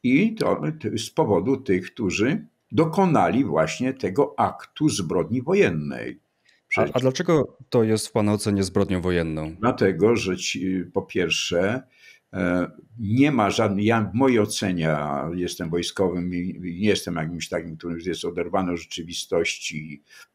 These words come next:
Speaker 1: i uprawia w tej przestrzeni relatywizm, że jedno jest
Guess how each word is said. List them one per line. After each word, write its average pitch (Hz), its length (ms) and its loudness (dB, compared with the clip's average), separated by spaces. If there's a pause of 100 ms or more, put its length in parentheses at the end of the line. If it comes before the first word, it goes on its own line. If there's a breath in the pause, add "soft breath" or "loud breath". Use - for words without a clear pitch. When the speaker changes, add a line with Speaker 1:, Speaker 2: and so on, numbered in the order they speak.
Speaker 1:
i 98 220 -2 (200)
uprawia 107 600 4
w - 100 -12
tej 98 180 0
przestrzeni - 720 -2
relatywizm, 101 1080 2
że 90 200 0
jedno 92 300 2
jest 78 280 -4